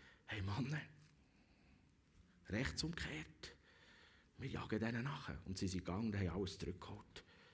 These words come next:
Im Endeffekt hat ja der David nicht nur sein Leben gerettet, sondern auch das Leben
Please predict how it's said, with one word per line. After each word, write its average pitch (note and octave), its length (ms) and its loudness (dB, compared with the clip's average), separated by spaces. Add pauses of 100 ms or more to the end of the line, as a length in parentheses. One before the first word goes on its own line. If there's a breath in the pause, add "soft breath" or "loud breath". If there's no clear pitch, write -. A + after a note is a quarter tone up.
(3750 loud breath)
Im F2+ 120 2
Endeffekt D#3 600 4
hat G#2 140 0
ja G2+ 80 4
der G2 100 2
David G2 340 0
nicht B2+ 140 2
nur G#2 180 2
sein B2+ 140 0
Leben G2+ 360 -2
gerettet, - 600 -8 (380 loud breath)
sondern F#2+ 420 4
auch G#2+ 240 4 (680 loud breath)
das - 200 2
Leben - 360 -2